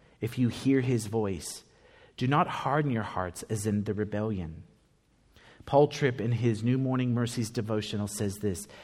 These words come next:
"Be comforted if you hear his voice." You serve a dissatisfied Redeemer who will not turn away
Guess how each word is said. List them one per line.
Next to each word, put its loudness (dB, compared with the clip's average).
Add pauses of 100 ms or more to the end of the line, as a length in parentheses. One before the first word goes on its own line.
(300)
"Be 2
comforted -4
if -8
you -2
hear -4
his -4
voice." -6 (960)
You 2
serve -2
a 2
dissatisfied 0
Redeemer 0 (360)
who 6
will 6
not 2
turn 2
away 6